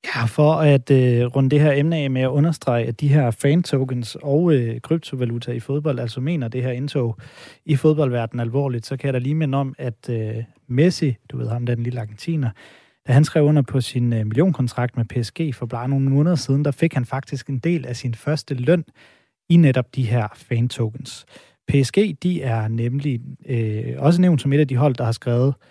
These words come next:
øh, en stor, øh, kontrakt med før omtalte Socios. Det var faktisk Socios selv, der løftede sløret for, øh, den betaling her til Messi, <laughs> men der er så ikke nogen tal offentliggjort, så i princippet skal det lige med, der kan Messi jo faktisk have fået alt for, hvad der svarer til et par kroner,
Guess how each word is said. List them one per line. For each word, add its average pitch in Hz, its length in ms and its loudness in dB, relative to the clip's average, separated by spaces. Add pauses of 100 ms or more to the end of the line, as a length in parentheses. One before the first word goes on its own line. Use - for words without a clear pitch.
(540)
øh, 120 220 2
en 127 160 -2
stor, 123 400 2
øh, 123 220 -2
kontrakt 127 520 -2
med 123 180 2
før 131 200 -2
omtalte 113 720 -4
Socios. 120 680 -6 (500)
Det 127 80 2
var 156 100 8
faktisk - 420 -2
Socios 147 400 -2
selv, 170 320 2
der 123 80 0
løftede 123 380 0
sløret 120 460 0
for, 110 280 -4
øh, 110 120 -4
den 127 140 0
betaling 120 460 0
her 123 160 0
til 123 200 -2
Messi, 127 360 2 (220)
<laughs> - 200 -20
men 147 340 0
der 151 100 4
er 147 80 6
så 180 180 0
ikke 190 220 -2
nogen 170 200 2
tal 151 280 0
offentliggjort, 127 560 -2
så 127 80 0
i 123 60 2
princippet 180 600 2
skal 135 180 -4
det 117 80 -6
lige 123 140 -4
med, 123 180 -4
der 143 140 -6
kan 147 160 -4
Messi 151 280 -2
jo 127 100 -4
faktisk 127 440 -6
have 110 80 -10
fået 139 260 2
alt 165 200 -2
for, 131 120 -8
hvad 123 120 -2
der 120 60 -2
svarer 123 260 0
til 120 160 -4
et 110 60 -4
par - 140 -4
kroner, 175 460 6